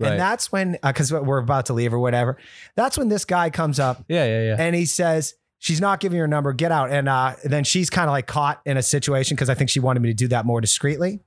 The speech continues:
Speaker 1: <laughs> Right.
Speaker 2: Anyway, uh, as I'm walking away, the guy calls me a f-.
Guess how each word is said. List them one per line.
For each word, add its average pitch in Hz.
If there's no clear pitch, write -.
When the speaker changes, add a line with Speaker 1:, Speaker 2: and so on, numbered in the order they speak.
Speaker 1:
<laughs> -
Right. 131
Speaker 2:
Anyway, 156
uh, 170
as 233
I'm 254
walking 208
away, 156
the 147
guy 190
calls 160
me 151
a -
f-. -